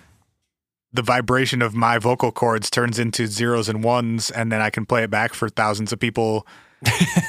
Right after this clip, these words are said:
Speaker 1: around the world without any cables or anything. Like, none of that. I don't, I don't have a fucking clue.
Speaker 2: Yeah. Not to mention in, in a matter of, like, minutes.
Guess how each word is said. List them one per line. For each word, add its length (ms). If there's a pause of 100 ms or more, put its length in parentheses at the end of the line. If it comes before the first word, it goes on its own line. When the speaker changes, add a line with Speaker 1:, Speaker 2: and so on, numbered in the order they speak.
(220)
Speaker 1:
around 380
the 80
world 600 (140)
without 400
any 320
cables 540
or 100
anything. 380
Like, 240
none 160
of 80
that. 260
I 180
don't, 180
I 140
don't 140
have 100
a 60
fucking 320
clue. 360 (240)
Speaker 2:
Yeah. 360 (800)
Not 340
to 80
mention 520
in, 540
in 180
a 80
matter 360
of, 160
like, 220 (360)
minutes. 480